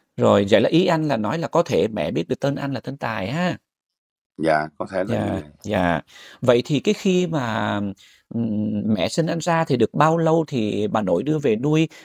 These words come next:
Speaker 1: và được khoảng bao nhiêu tuổi thì mẹ đến thăm, anh có nắm được không?
Speaker 2: Không, không chính xác, chỉ cái nói là khoảng ba tháng thôi.
Speaker 1: À,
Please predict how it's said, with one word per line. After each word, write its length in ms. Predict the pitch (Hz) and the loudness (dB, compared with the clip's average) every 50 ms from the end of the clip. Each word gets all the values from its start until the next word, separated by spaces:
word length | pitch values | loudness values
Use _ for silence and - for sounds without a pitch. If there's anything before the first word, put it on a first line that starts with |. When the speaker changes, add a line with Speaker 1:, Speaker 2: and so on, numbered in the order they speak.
| - - | -10 -4
Speaker 1:
và 180 | - 110 113 | -2 0 2
được 160 | 117 104 - _ | 2 0 0 _
khoảng 400 | - - - 85 120 147 160 156 | 0 -2 -2 -2 -2 -4 -4 -2
bao 160 | 151 156 156 156 | -2 -2 -2 -2
nhiêu 120 | 151 156 | -2 -2
tuổi 300 | - - 101 98 92 117 - | -2 -2 -2 0 -2 -2 -2
thì 100 | 143 120 | -4 -4
mẹ 200 | 98 90 80 104 | -2 -2 -2 0
đến 160 | 143 170 180 | -2 -2 -4
thăm, 260 | - 156 151 151 147 | -6 -6 -6 -6 -6
anh 160 | 151 147 147 | -6 -8 -8
có 120 | 147 165 156 | -8 -8 -8
nắm 160 | 151 156 180 | -8 -6 -8
được 100 | - - | -8 -6
không? 160 | - 147 143 - _ _ _ _ _ _ _ _ _ _ _ _ _ _ _ _ _ _ _ _ _ _ _ _ _ _ _ _ _ _ _ _ _ _ _ _ _ _ _ _ _ _ _ | -6 -6 -6 -8 _ _ _ _ _ _ _ _ _ _ _ _ _ _ _ _ _ _ _ _ _ _ _ _ _ _ _ _ _ _ _ _ _ _ _ _ _ _ _ _ _ _ _
Speaker 2:
Không, 300 | _ - 131 123 127 123 120 | _ -4 -4 -2 -2 -2 -4
không 100 | 120 120 | -6 -6
chính 140 | - 139 | -6 -6
xác, 240 | - - 143 143 151 - | -2 0 -2 -2 -2 -2
chỉ 140 | - 120 117 | -6 -6 -4
cái 140 | 127 123 123 | -4 -4 -4
nói 160 | 123 131 139 | -2 -2 -4
là 60 | 117 95 - | -4 -4 -4
khoảng 260 | 92 82 104 131 135 | -4 -4 -4 -4 -2
ba 200 | 127 117 113 113 | 0 0 0 0
tháng 280 | 110 113 123 - - - | -2 -4 -6 -8 -6 -4
thôi. 200 | 120 110 107 101 90 _ _ _ _ _ _ | -4 -4 -4 -4 -8 _ _ _ _ _ _
Speaker 1:
À, 320 | - - 104 95 90 87 | -10 -6 -4 -2 -2 -4